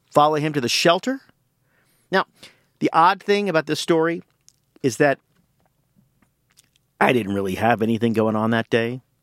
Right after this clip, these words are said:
or anything so pressing that I couldn't have stuck around there for a few hours and had some lunch and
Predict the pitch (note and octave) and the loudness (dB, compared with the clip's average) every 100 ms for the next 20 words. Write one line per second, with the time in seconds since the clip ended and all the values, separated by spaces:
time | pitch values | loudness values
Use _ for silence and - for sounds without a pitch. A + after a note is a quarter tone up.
0 | _ - F#2 F#2+ G2+ G2 - F#2+ - A2 | _ -12 -8 -6 -4 -4 -4 -4 -2 -2
1 | A#2 G#2+ F2+ F2 G#2+ F2 - G#2+ F2+ F#2+ | -2 -4 -4 -6 -6 -6 -6 -6 -4 -2
2 | G#2+ A#2+ A2 A#2+ G#2+ F2+ A2+ G#2 G#2+ A2+ | -2 0 0 0 -2 -4 -2 0 0 -2
3 | G#2+ F2+ G#2+ - G2 G#2 A#2 B2+ F#2 | -4 -4 -6 -4 -4 -2 -4 -4 -6